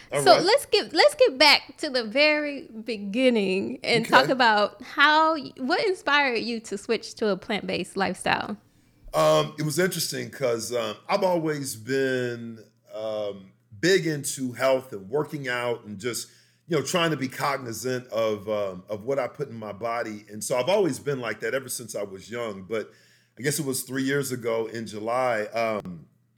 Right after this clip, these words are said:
Speaker 1: I was chilling with a friend of mine and, you know, we had some time in the afternoon and, you know, and she was like, "Hey, you know, you wanna watch something on Netflix?" I was like, "Yeah, cool." So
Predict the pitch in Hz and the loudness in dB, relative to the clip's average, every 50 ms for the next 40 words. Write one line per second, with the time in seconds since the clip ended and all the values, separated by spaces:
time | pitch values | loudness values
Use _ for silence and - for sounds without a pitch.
0 | - - - 120 127 123 - - 143 131 127 123 120 101 - 104 - 131 127 127 | -18 -10 -6 -4 -4 -2 -2 0 0 0 0 -2 -6 -8 -12 -10 -6 -4 -4 -2
1 | 123 113 113 117 117 120 120 120 120 117 113 107 101 101 110 117 110 101 95 110 | -4 -4 -4 -4 -4 -2 -2 -2 -2 -4 -4 -6 -8 -8 -10 -8 -8 -8 -6 -2
2 | 123 120 120 117 - 107 92 - 123 113 113 113 113 110 110 107 107 117 117 110 | 0 0 0 -2 -4 -10 -8 -6 -6 -4 -6 -6 -8 -8 -10 -8 -6 -6 -6 -6
3 | - - 107 107 110 113 113 113 110 110 110 104 95 90 82 - _ _ _ _ | -8 -10 -12 -10 -8 -6 -6 -6 -6 -4 -4 -6 -6 -6 -10 -12 _ _ _ _
4 | _ _ _ _ _ _ _ - 117 120 113 104 104 101 98 98 - - 127 120 | _ _ _ _ _ _ _ -8 -6 -4 -4 -4 -4 -6 -6 -8 -8 -6 -6 -6
5 | 110 101 87 110 101 98 110 113 110 110 113 117 107 101 101 104 104 101 98 95 | -6 -6 -6 -6 -6 -4 -4 -4 -4 -4 -4 -6 -8 -10 -10 -10 -10 -12 -12 -10
6 | 104 95 92 - 98 90 - 95 90 87 104 143 156 139 143 - 143 143 135 131 | -10 -10 -10 -10 -12 -14 -18 -18 -16 -12 -8 -6 -6 -6 -6 -8 -8 -8 -6 -6
7 | - - 110 107 101 92 95 101 95 98 110 127 127 117 104 104 - - 151 135 | -8 -8 -8 -8 -8 -8 -10 -14 -14 -10 -6 -4 -4 -4 -4 -6 -10 -10 -8 -8
8 | 127 113 98 - - - 107 104 104 101 92 82 | -8 -8 -8 -8 -6 -4 -2 -2 -2 -2 -4 -8